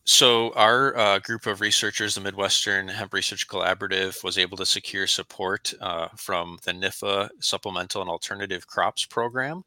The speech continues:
Um, that R F A came out for the second time, I believe, uh, this last summer, including hemp, uh, whereas previously that program had been just focused on canola.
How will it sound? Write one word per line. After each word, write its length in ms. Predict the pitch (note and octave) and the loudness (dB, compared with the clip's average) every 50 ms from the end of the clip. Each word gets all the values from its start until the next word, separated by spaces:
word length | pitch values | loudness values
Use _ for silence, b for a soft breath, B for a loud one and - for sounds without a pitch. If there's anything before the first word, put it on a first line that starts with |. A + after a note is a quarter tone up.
| B B B B B B B B - | B B B B B B B B -4
Um, 160 | F#2+ F#2+ F#2+ | -4 0 2
that 180 | F#2+ F#2+ G2 - | 2 2 2 2
R 200 | G2 G2+ G2 F#2+ | 2 4 6 4
F 180 | F#2+ F#2+ - - | 4 2 0 -2
A 160 | F#2+ F#2+ F2+ | -2 -2 -2
came 260 | - - G2+ F#2+ F2+ | -2 -2 -2 -2 -2
out 320 | F2 F2+ F2+ F#2 - - | -2 -2 -2 -2 -4 -6
for 200 | - - G2 F#2 | -10 -8 -6 -6
the 280 | F2+ E2+ F2 F2 E2+ E2+ | -4 -4 -2 -2 -2 -2
second 480 | - - - - D3 - - C3 - - | 0 2 2 2 2 0 -2 -8 -8 -6
time, 280 | - - G#2+ G2+ G#2 | -2 0 0 2 2
I 80 | G2 F#2+ | 0 -2
believe, 580 | F2+ F#2 F#2 F#2+ G2 G2 F#2+ F#2+ F2+ - - - G2+ | -2 -4 -6 -4 -2 -2 -2 -2 -4 -6 -10 -10 -8
uh, 140 | F2+ E2+ | -8 -6
this 280 | F2 F#2 F2+ - - - | -4 -2 -2 0 0 0
last 320 | - F#2+ F#2+ F2 - - | 2 2 2 2 2 2
summer, 460 | - G2+ F#2+ F#2 F#2 F#2 F#2 F2+ F2+ - b b b b b | 0 0 -2 -4 -4 -4 -4 -4 -6 -8 b b b b b
including 520 | b G2 F#2+ - - A2+ G#2+ G#2 G#2+ G2 F2+ | b -6 -6 -6 -8 -6 -2 -2 -2 -2 -2
hemp, 340 | - - G2+ B2 F3+ - - - _ - | 0 0 0 0 -2 -6 -16 -20 _ -10
uh, 140 | A2+ F#2+ | -8 -8
whereas 240 | F2+ F#2 F2+ F2 - | -4 -2 -2 -2 -4
previously 420 | - - - F#2+ F#2+ - - - F#2+ | -4 -6 -8 -6 -2 -2 -2 -2 -2
that 160 | F#2 F2+ - | -4 -4 -4
program 380 | - G2 G2 F2+ F#2 F#2 F2 | -6 -10 -8 -6 -6 -6 -6
had 180 | - - F#2 F2 | -6 -8 -8 -8
been 180 | - F2+ F2 F2 | -8 -12 -12 -6
just 220 | - - - - | -4 -4 -2 -2
focused 320 | - F2+ - F#2+ - - | -4 -6 -4 -4 -4 -4
on 140 | F2+ E2+ E2 | -4 -6 -12
canola. 480 | - - F#2+ F2 E2+ F2+ A2+ - F#3 | -14 -14 -12 -10 -8 -6 -6 -6 -6